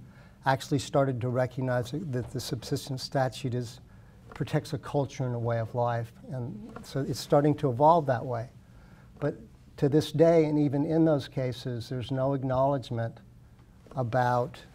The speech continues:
uh, the, the failure of the, the Constitution to, to look at this. There's no historical, uh, context. And I think that might be the fault of perhaps lawyers, uh, not making these arguments to the Supreme Court and,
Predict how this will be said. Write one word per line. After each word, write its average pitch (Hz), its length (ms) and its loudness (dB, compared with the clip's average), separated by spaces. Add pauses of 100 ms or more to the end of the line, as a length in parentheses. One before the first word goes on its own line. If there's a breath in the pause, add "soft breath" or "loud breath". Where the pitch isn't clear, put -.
(120)
uh, 120 300 -2
the, 120 200 -2
the 135 180 -2
failure 131 720 0
of 127 100 -4
the, 120 300 -4
the 131 140 -6
Constitution 123 920 -4
to, 110 280 -8 (120)
to - 100 -10
look 139 220 -2
at 120 100 -6
this. 120 260 -8
There's 120 220 -6
no 120 140 -2
historical, 120 760 -4 (640 loud breath)
uh, 131 220 -6 (300)
context. 123 760 -2
And 127 140 -4
I 127 80 0
think 147 180 -2
that 143 160 -2
might 143 220 -4
be 139 220 0
the 135 100 -2
fault 135 280 0
of 135 140 -2 (240)
perhaps 135 380 -4
lawyers, 135 580 2 (720 loud breath)
uh, 127 100 -4
not 131 420 0
making 147 460 2
these 127 220 -2
arguments 120 420 0
to - 140 -20
the - 80 -16
Supreme 127 420 -6
Court 131 300 -2
and, 127 240 -6